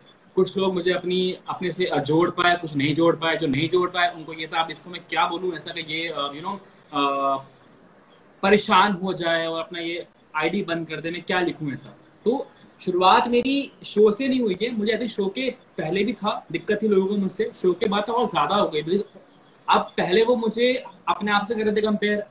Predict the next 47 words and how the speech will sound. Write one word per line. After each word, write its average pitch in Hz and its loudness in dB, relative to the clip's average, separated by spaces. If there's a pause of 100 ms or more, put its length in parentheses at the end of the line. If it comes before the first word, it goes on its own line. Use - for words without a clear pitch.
अब 196 0
जो 233 2
उनके 226 0
so - -10
called, 214 4
अ, 175 -2
भगवान 151 2
बन 185 0
चुके 196 -2
हैं 190 -4
ना, 214 -6
शो 180 -4
के 185 -6
अंदर 185 -6
जो 185 -8
लोग 170 2
आते 160 -2
हैं, 175 -8
बाकी 151 -8
लोग 160 -4
उनके 160 -12
लाइक, 165 -8
अ, 147 -10
भगवान 143 4
होते 165 -4
हैं 165 -4
उनके 160 -8
लिए 151 -10
कि 165 -10
हाँ, 147 0
ये 165 2
मेरा 196 -2
भगवान 185 4
है 254 -2 (300)
और 190 6
ये, 233 6 (180)
ये 185 8
आदमी 208 2 (340)
पागल 160 6
है, 127 -8 (380)
तो 208 2
वो 254 4
उससे 269 -2
करते 220 2
हैं 208 -2
मेरा 170 -2
कंपेयर, 139 -8